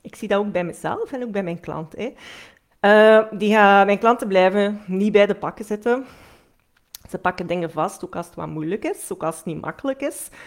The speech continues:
gaan ze toch dingen vastpakken. En ze zoeken naar de oplossing eigenlijk om te ontvastzitten. Hè. Bijvoorbeeld als je te veel stress hebt op je werk, door je baas, collega's of, of deadlines, of gewoon omstandigheden, structuren die, eh, wijzigen op het werk.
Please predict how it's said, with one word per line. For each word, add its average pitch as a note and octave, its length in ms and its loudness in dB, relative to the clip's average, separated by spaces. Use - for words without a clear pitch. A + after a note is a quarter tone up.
gaan G3+ 140 -4
ze F#3+ 120 -14
toch F3+ 280 -6
dingen D#3+ 400 -8
vastpakken. - 1120 -10
En G#3+ 120 -2
ze A3 120 -4
zoeken A#3 300 -4
naar G#3+ 160 0
de G3+ 100 -8
oplossing - 560 -10
eigenlijk E3+ 360 -10
om F#3 140 -6
te F3 220 -8
ontvastzitten. - 1120 -14
Hè. - 80 -14
Bijvoorbeeld G#3+ 380 2
als G3 140 -2
je B3 80 -8
te A3+ 120 -12
veel G#3+ 180 0
stress F3 320 -8
hebt F3+ 200 -10
op F#3+ 120 -12
je A3 80 -8
werk, D3+ 440 -6
door E3+ 180 -10
je E3+ 60 -8
baas, E3 380 -10
collega's F#3+ 580 -10
of, - 240 -20
of - 160 -18
deadlines, G#3 420 -6
of F3 180 -6
gewoon G#3 340 4
omstandigheden, G#3+ 800 -4
structuren G3 580 -10
die, A3 320 -2
eh, G#3 140 2
wijzigen A3 440 -4
op A3+ 60 -12
het - 120 -20
werk. G3+ 440 -8